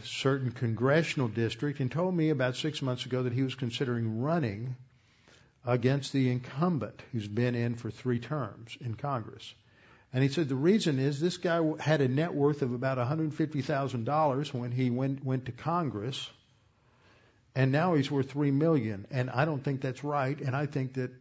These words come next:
that there's something wrong with somebody who, who, who does that. I think he's right.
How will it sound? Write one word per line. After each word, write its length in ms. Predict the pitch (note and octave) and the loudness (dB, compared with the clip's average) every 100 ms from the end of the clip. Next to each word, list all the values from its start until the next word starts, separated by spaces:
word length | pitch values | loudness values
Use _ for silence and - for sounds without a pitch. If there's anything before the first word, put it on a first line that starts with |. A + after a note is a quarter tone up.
| _ _ | _ _
that 360 | C3 C3 B2+ - | -6 -6 -10 -4
there's 180 | B2+ | -4
something 340 | - C#3+ C3+ A#2+ | -2 -4 -2 0
wrong 420 | C3+ C#3+ C3 C3 C#3 | 0 0 -2 -4 -4
with 220 | C3+ B2+ | -4 -2
somebody 480 | - C#3 B2+ C3 B2+ | -2 -2 -2 -2 0
who, 320 | C3+ B2 - - A2 | -2 -2 -6 -14 -4
who, 220 | C3 B2 B2+ B2 - | 0 0 -2 -12 -4
who 80 | C3+ | -2
does 340 | C3 F3+ F#3 | 4 4 4
that. 280 | A#2 G#2+ - - _ _ _ _ _ _ _ _ _ _ _ _ _ - _ _ _ | -2 -8 -10 -20 _ _ _ _ _ _ _ _ _ _ _ _ _ -20 _ _ _
I 60 | B2 | 0
think 160 | D3 | 2
he's 140 | A#2 A#2+ | 2 0
right. 380 | G3 D#3 - | -2 -2 -4